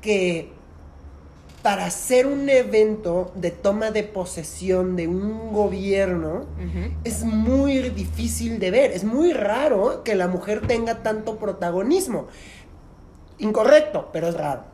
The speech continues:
Speaker 2: Exacto. Y, pues, bueno, en este tema de la unidad, de todos vamos sobre el mismo barco, pues, bueno, también se abordó el tema de la igualdad de género, ¿no?
Speaker 1: Sí.
Speaker 2: Entonces, pues, bueno.
Speaker 1: El poema.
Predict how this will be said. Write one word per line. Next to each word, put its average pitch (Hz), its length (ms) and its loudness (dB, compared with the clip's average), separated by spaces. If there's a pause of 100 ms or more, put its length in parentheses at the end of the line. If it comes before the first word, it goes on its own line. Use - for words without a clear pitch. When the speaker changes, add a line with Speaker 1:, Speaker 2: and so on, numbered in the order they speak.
(100)
Speaker 2:
Exacto. 190 460 -8 (580)
Y, 214 420 -10
pues, 175 140 -8
bueno, 165 160 -8 (300)
en 185 180 -4
este 196 240 -4
tema 233 360 -2
de 170 200 -2
la 160 260 -4
unidad, 208 680 -4
de 165 100 -8
todos 165 500 -8 (120)
vamos 156 280 -12 (220)
sobre 170 360 -6
el 170 100 -4
mismo 202 380 -6
barco, 185 440 -4
pues, - 160 -12
bueno, 151 280 -12
también 170 520 -6
se 202 100 -8
abordó 175 400 -6
el 160 120 -10
tema 156 320 -8
de 208 80 -8
la 160 80 -8
igualdad 135 320 -14
de - 100 -16
género, - 340 -18 (160)
¿no? 330 120 -10 (100)
Speaker 1:
Sí. 120 240 -12 (260)
Speaker 2:
Entonces, 160 840 -8 (100)
pues, 170 120 -12
bueno. 180 160 -4
Speaker 1:
El 175 80 -2
poema. 180 440 2